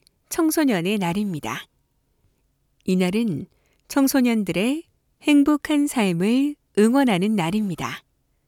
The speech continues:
청소년 여러분, 한국 청소년 센터로 와서 재미있는 프로그램에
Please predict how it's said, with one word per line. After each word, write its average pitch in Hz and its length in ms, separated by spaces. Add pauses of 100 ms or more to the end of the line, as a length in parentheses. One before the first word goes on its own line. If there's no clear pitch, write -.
(520)
청소년 277 520
여러분, 185 480 (520)
한국 262 500
청소년 302 520
센터로 247 460
와서 202 500 (400)
재미있는 202 600
프로그램에 254 840